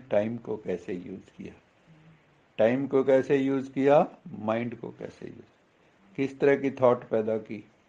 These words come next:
उस हिसाब से आपका जीवन होगा।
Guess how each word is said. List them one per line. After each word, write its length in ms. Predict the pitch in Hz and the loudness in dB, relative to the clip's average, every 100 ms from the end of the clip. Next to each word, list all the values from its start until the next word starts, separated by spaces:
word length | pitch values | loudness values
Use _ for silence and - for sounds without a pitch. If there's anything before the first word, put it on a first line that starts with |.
| _ _ _ _ _ _ _ _ _ _ - | _ _ _ _ _ _ _ _ _ _ -4
उस 200 | 131 139 | -2 0
हिसाब 380 | 110 - 117 104 | 0 4 4 4
से 160 | - | 0
आपका 320 | 120 104 - 107 | 0 0 -2 -6
जीवन 380 | 92 92 92 101 | -6 -8 -8 -10
होगा। 340 | 87 - | -14 -16